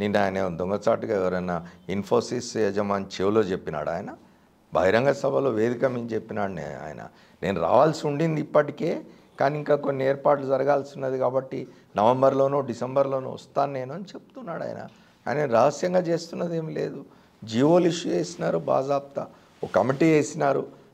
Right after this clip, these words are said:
ఆ కమి-, అక్కడ ఎవరెవరికైతే ట్రాన్సిట్ అకామిడేషన్ కావాల్సి ఉంటుందో రెసిడెన్స్, దానికి సంబంధించిన ముగ్గురు అధికారులతో కమిటీ వేసినారు. ఆ కమిటీ పరిశీలిస్తుంది ఎవరెవరికి అక్కడ ముఖ్యమంత్రి గారు ఉన్నప్పుడు అక్కడ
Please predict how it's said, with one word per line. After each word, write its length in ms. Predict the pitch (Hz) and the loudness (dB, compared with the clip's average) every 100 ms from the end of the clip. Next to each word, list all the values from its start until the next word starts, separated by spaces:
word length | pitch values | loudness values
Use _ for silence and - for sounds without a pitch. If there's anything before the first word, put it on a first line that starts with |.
| - | -8
ఆ 20 | - | -4
కమి-, 260 | - 104 | 0 2
అక్కడ 360 | 107 104 113 117 - | 2 2 2 2 2
ఎవరెవరికైతే 760 | 110 117 123 127 120 120 120 | 2 4 6 4 2 -4 -6
ట్రాన్సిట్ 580 | 107 110 117 113 120 - | -6 -6 -6 -10 -14 -4
అకామిడేషన్ 880 | 113 104 101 - 113 117 110 - 104 | 2 2 2 0 -2 -2 -4 -6 -2
కావాల్సి 400 | 101 107 98 - | 0 0 -4 -12
ఉంటుందో 220 | 92 98 | -8 -4
రెసిడెన్స్, 580 | 92 92 95 98 98 - - - _ - | -4 -4 -4 -6 -8 -16 -20 -20 _ -4
దానికి 280 | 107 113 110 | 0 0 -2
సంబంధించిన 640 | 110 110 110 98 110 98 - - - 107 | -2 -2 -4 -6 -6 -6 -6 -16 -6 -2
ముగ్గురు 220 | 101 101 | 4 6
అధికారులతో 600 | 95 101 120 117 117 113 | 4 4 4 4 2 -2
కమిటీ 420 | - 98 110 127 | -2 -4 -4 -4
వేసినారు. 460 | 117 117 113 107 107 - - - | -6 -4 -2 -2 -2 -8 -20 -4
ఆ 100 | 90 | -4
కమిటీ 600 | 92 98 107 123 117 110 - - - | 0 0 0 -2 -2 -4 -10 -4 0
పరిశీలిస్తుంది 800 | 101 101 123 117 117 113 104 | 2 0 -4 -4 -2 -2 0
ఎవరెవరికి 500 | 107 98 110 113 110 | 2 2 4 2 0
అక్కడ 360 | 101 101 95 92 - - - - | -2 0 0 0 -6 -20 -20 -10
ముఖ్యమంత్రి 500 | 95 113 113 113 117 | -2 0 2 2 2
గారు 200 | 110 110 | 4 2
ఉన్నప్పుడు 440 | 110 110 - 392 - - _ - | 0 -4 -4 -8 -10 -20 _ -10
అక్కడ 500 | 98 - 104 104 92 | -6 0 4 4 2